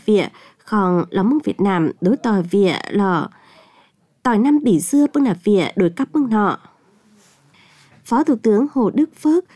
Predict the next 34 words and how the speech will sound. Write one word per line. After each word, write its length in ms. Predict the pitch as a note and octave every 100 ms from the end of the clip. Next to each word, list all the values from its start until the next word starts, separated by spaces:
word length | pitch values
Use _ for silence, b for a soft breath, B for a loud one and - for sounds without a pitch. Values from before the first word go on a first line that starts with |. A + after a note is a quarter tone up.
| b
có 200 | A#3 G#3 F3
bòm 480 | A#3 G3 F3+ D#3+ D#3
tròm 380 | - B3 G#3+ F3
là 80 | G3+
ký 100 | G3
quyết 220 | F3 A3
định 280 | A3 G#3+ E3 -
ban 180 | - C#4+
nâng 140 | C4 F#3+
hốc 160 | C#4+
hỏi 260 | B3 G#3+ E3
sao 220 | - D4
cảo, 320 | - A3+ E3 - B B
mở 160 | B3+ G#3
sắc 180 | E4
giảng 140 | D4 F#3+
cảm 180 | G3+ F3+
ướn 140 | - B3
sòng 260 | - F#3+ E3+
bì 160 | G3
sòng 200 | D#3 G3 D#3+
băn 140 | C4+
với 80 | B3+
tác 100 | C#4
dí, 300 | - E3+ G#3+ B B B
cảm 180 | B3 F#3+
gión 340 | - F3 F#3+
sòng 320 | C#4 - G#3
phân 180 | E3+ D4+
hỏi, 300 | C4+ A#3 D#3 B B
mơ 140 | C4 C#4
ngân 180 | D4 D4
ảo 160 | - G3+
mả, 380 | F3 G3+ E3+